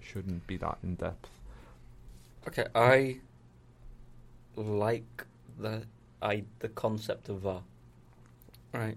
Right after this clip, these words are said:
Speaker 1: It needs to be smoother, doesn't it?
Speaker 2: Yeah, I think it needs to be, like, clear cut. This means this for everything.
Speaker 1: Hmm.
Speaker 2: Uh, they need to iron it out. I need to get quicker with it, 'cause I think against Ma-, uh, Madrid at Ajax, I think it took, like, four or five minutes to make a decision.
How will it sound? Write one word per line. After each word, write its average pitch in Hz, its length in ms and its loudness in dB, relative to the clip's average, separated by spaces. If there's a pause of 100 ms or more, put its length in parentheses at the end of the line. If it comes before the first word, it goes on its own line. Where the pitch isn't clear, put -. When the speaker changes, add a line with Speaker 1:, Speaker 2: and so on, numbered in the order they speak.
Speaker 1:
It - 120 -2
needs 95 240 -2
to - 80 -4
be - 80 -6
smoother, 87 340 -4
doesn't 92 300 -2
it? 123 80 0
Speaker 2:
Yeah, 107 260 0 (380)
I 107 80 0
think 104 480 0 (600)
it - 160 0
needs 107 280 2
to 113 60 -2
be, 104 180 2
like, 98 220 0 (340)
clear 110 300 4
cut. - 380 2 (360)
This 104 440 4
means 101 380 0
this 101 280 0
for - 180 -10 (120)
everything. 92 460 -2 (100)
Speaker 1:
Hmm. 85 280 6 (600)
Speaker 2:
Uh, 98 540 4
they 104 120 0
need 104 60 4
to 101 160 2
iron 107 240 6
it 104 100 2
out. 98 260 4 (140)
I 110 100 4
need 101 120 4
to 98 80 2
get - 160 -2
quicker - 260 -2
with 95 160 0
it, - 100 -6 (520)
'cause - 180 -6
I 107 40 4
think 110 280 -2
against 107 300 0
Ma-, 110 120 -2 (120)
uh, 107 120 0
Madrid 107 440 2
at 113 140 2
Ajax, 101 400 2
I - 20 -18
think 101 120 -4
it 95 40 -8
took, - 140 -6
like, 82 100 -14
four - 380 -2
or 101 60 0
five 104 280 -4
minutes 107 260 -6
to 110 40 -8
make 110 160 -4
a 107 40 -6
decision. 131 440 -4